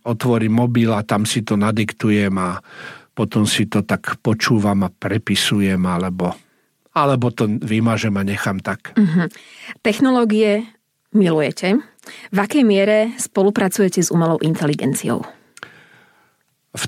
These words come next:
Speaker 1: takej, ako som schopný to používať. Ja mám v podstate iba dva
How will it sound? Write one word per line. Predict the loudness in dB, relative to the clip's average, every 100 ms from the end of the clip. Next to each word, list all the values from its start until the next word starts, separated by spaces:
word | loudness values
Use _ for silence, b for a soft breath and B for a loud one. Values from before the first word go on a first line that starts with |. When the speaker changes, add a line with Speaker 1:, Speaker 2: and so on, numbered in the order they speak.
| -2
Speaker 1:
takej, | -2 0 0 2
ako | 0 -2 0 0
som | 0 0
schopný | 0 0 -2 0 2 2 2
to | 0 0 2 0 -2 -4
používať. | -2 2 2 2 2 2 0 -2 -6
Ja | -4 -2
mám | 0 0
v | 0
podstate | -2 -2 -2 -2 2 2
iba | 0
dva | 0 0 0 -2